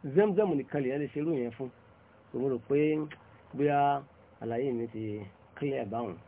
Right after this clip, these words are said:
So, síwájú kí n tó máa gbé àwọn kọ́ọ̀lù yòókù, so, a fẹ́ fi tó gbogbo àwa Mùsùlùmí létí pé ní ọ̀la, Sabt, ọ̀la tó ń jẹ́ ọjọ́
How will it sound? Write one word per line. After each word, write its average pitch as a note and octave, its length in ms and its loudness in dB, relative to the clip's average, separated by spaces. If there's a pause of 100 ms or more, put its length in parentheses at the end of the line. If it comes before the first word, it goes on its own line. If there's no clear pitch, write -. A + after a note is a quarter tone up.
(540)
So, E3 200 6
síwájú F#3 300 2
kí F3+ 80 4
n D#3 40 0
tó F3+ 80 2
máa E3+ 120 4
gbé D#3+ 160 2
àwọn C#3+ 280 2
kọ́ọ̀lù D3+ 260 0
yòókù, C3 420 -2 (260)
so, - 80 -8
a B2+ 160 0
fẹ́ D3+ 120 -6
fi C#3+ 100 -2
tó D#3+ 200 -4
gbogbo C#3 140 0
àwa B2 220 -2
Mùsùlùmí A2+ 400 -4
létí C#3 200 -6
pé D#3 140 0
ní D#3+ 320 2
ọ̀la, A2+ 340 0 (220)
Sabt, C#3 180 0 (180)
ọ̀la A2+ 280 -4 (120)
tó C3+ 80 -2
ń C3+ 100 -2
jẹ́ C3 120 0
ọjọ́ A#2+ 240 -2